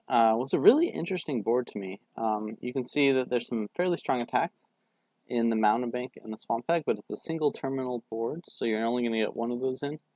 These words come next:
And, uh, the other big thing that's nice here is Groundskeeper. You wanna get a lot of those so you can,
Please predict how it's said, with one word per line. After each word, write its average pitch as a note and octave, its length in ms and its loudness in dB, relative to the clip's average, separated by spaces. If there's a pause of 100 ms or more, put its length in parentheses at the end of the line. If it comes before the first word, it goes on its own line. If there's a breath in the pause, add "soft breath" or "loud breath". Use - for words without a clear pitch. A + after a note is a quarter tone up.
(560)
And, A#2 400 2
uh, G#2 340 8 (460)
the C3 80 4
other D#3+ 160 6
big D#3+ 220 6
thing A#2+ 200 0
that's A2 240 -2
nice A2 220 -4
here G#2 180 4
is F2 140 -2 (100)
Groundskeeper. D3 720 -2 (100)
You A2 120 -10
wanna A2 180 -4
get G#2+ 100 2
a G#2 60 4
lot G2+ 180 4
of G2+ 80 0
those C3+ 400 0
so A#2 80 -4
you G2+ 100 -4
can, F#2+ 320 -8